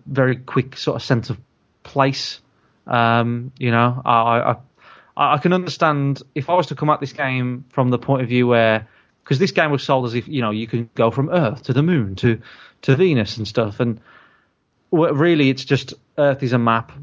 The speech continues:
the moon is a map, and they're not that big, and you can go around them.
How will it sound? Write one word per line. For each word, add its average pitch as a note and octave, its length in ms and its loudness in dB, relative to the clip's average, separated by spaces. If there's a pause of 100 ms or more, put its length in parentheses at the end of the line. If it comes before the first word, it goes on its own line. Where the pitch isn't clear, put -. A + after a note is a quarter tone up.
the B2+ 100 -2
moon A#2+ 260 2
is A2+ 120 0
a A#2 40 2
map, G#2+ 340 0 (360)
and A#2+ 140 0
they're A2+ 100 2
not A2+ 140 2
that A#2 180 2
big, G#2 400 -4 (200)
and G#2 460 0
you G2+ 140 -4
can G#2 140 -4
go G#2 120 4
around G2 320 0
them. G2+ 280 -2